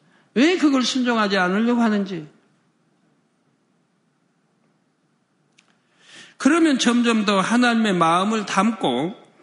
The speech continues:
그리스도의 형상을 닮아가는 것입니다. 너무 쉽지요.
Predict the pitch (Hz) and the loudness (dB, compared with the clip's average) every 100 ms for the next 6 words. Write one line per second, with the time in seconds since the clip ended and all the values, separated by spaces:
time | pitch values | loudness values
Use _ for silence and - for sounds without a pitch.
0 | - - _ - 254 269 262 233 208 208 | -20 -20 _ 0 2 2 0 0 2 0
1 | 214 214 185 170 - 180 185 185 233 247 | 0 0 0 -2 0 0 2 2 0 0
2 | 180 139 131 143 135 - _ _ _ _ | -2 -4 -6 -8 -14 -20 _ _ _ _
3 | - 156 214 277 320 294 - 220 135 139 | -4 0 2 2 0 -2 -2 0 0 -2
4 | 123 139 139 | -4 -10 -18